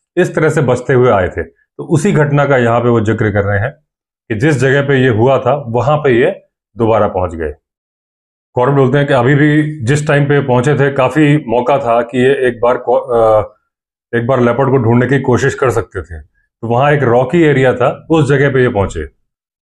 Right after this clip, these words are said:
अब ये ऊंची जगह पहुंचे, वहां से इन्होंने दूर दूर तक का नजारा लिया। उसके पहले ही बारिश हुई थी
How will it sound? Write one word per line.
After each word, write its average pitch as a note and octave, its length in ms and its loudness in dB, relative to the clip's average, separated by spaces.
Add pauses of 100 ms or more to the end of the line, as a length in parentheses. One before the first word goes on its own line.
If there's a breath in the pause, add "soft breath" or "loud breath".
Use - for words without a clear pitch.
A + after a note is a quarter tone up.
(140)
अब C3 300 -4
ये C#3+ 400 2
ऊंची C#3+ 180 2
जगह D3 280 0
पहुंचे, C3 240 0
वहां B2 260 2
से C3+ 80 0
इन्होंने C3+ 200 0
दूर B2 180 2
दूर B2 120 0
तक C3 180 -2
का B2 80 -2
नजारा A2 320 2
लिया। B2 440 -2
उसके - 200 -8
पहले C3 420 0
ही D3 140 2
बारिश C3+ 420 0
हुई B2+ 100 2
थी A#2+ 160 -4